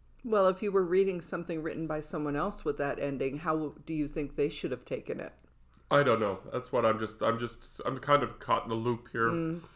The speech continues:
Speaker 2: Uh, you know, it's like, you know, I, I, I know what's happened. I know what I think I want to happen, but I don't know if I can make that happen unless I go back and change what happened. But I like what happened,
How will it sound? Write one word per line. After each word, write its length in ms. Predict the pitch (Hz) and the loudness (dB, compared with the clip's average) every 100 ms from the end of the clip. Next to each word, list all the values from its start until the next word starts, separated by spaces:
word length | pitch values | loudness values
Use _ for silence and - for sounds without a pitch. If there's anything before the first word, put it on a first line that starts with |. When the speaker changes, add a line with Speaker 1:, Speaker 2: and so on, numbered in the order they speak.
| - - - - | -18 -20 -18 0
Speaker 2:
Uh, 40 | 113 | 4
you 120 | 120 | 6
know, 160 | 117 110 | 6 6
it's 140 | 107 | 4
like, 180 | 104 - - | 2 2 -2
you 80 | 110 | -2
know, 140 | 104 | 2
I, 120 | 104 107 - | 2 2 -2
I, 300 | 101 98 101 - 110 - - - | 0 0 -2 -6 -10 -16 -18 -6
I 80 | 98 | 0
know 120 | 120 | 2
what's 180 | 120 123 | 2 4
happened. 500 | 113 107 110 110 113 | 4 4 2 0 -2
I 140 | - 104 | 0 2
know 260 | 107 110 | 4 4
what 220 | 101 101 | 2 0
I 100 | 101 | 0
think 280 | 92 127 131 | 0 -2 2
I 60 | 127 | 2
want 260 | 113 110 - | 4 2 0
to 100 | 104 | 2
happen, 460 | 107 - 113 113 - - - - | 4 4 0 -2 -10 -20 -18 2
but 120 | 107 | 6
I 80 | 104 | 6
don't 240 | 104 120 | 4 2
know 80 | 120 | 2
if 120 | 117 | 2
I 80 | 110 | 2
can 180 | 107 101 | 0 2
make 180 | 123 135 | 2 4
that 160 | 117 110 | 4 4
happen 360 | 104 - 113 | 2 2 0
unless 300 | 107 101 - | 0 -2 -2
I 60 | 104 | -4
go 120 | 101 | -2
back 300 | 95 98 - | 2 2 0
and 160 | 104 - | -6 -4
change 400 | 120 113 104 - | 2 2 2 -2
what 180 | 104 - | -8 0
happened. 480 | - 127 - 190 - - - - | 6 6 6 -8 -10 -16 -16 -2
But 100 | 117 | 2
I 60 | 117 | 8
like 320 | 160 233 - | 10 10 8
what 140 | 104 | 2
happened, 440 | 98 101 - 107 | 4 2 2 -6